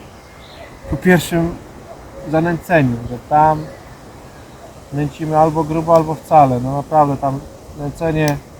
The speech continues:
wyglądało tak, że chłopaki pomagali mi to wywozić początkowo pod karpia łódką, czyli na start, no ja wiem, że cztery kilo ta łódka zabierała, cztery kilo mieszanki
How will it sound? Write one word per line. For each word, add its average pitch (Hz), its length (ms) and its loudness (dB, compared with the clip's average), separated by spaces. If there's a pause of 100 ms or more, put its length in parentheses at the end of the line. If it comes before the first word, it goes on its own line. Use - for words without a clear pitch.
(800)
wyglądało 147 520 0
tak, 151 320 4
że 143 160 -2
chłopaki 151 420 -4
pomagali 156 560 2
mi 151 200 -2
to 156 160 -4
wywozić 151 560 0
początkowo 156 580 -4
pod 147 260 -8
karpia 156 480 0 (100)
łódką, 143 380 -2 (140)
czyli 151 280 -2 (580)
na 165 160 2
start, 165 440 6 (2500)
no 135 120 -10
ja 147 100 -4
wiem, 170 260 -2
że 147 100 -6
cztery 170 400 0
kilo 180 280 -6
ta 170 100 0
łódka 170 320 -2
zabierała, 160 600 2 (180)
cztery 175 320 -4
kilo 165 340 -8 (500)
mieszanki 165 540 -8